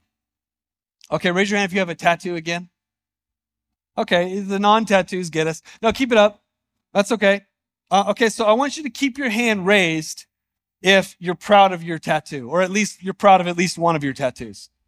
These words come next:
Oh, wow, that's pretty good. Okay, keep, r-, raise your hand if you're not proud of any of your tattoos. Okay, there's a few. <laughs> So it dawned on me.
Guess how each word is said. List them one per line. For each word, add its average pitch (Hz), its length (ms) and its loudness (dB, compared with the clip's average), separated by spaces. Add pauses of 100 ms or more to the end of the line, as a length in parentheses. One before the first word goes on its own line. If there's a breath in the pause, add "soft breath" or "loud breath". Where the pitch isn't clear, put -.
(720)
Oh, 392 240 4
wow, 349 400 2
that's 392 140 2
pretty 440 240 -4
good. 208 320 6 (260 soft breath)
Okay, 220 280 0
keep, 254 240 -4
r-, 214 180 -6
raise 233 260 2
your 262 120 -2
hand 262 160 0
if - 120 -6
you're 214 140 -4
not 196 340 2
proud 190 220 6
of 165 80 -2
any 175 300 0
of 160 80 -4
your 151 100 -2
tattoos. 135 600 -6 (920)
Okay, 277 300 4
there's 392 260 -10
a - 800 2
few. - 100 -16 (320 loud breath)
<laughs> - 140 -20
So 285 180 4
it 262 240 4
dawned 294 340 2
on 185 240 4
me. 160 260 -10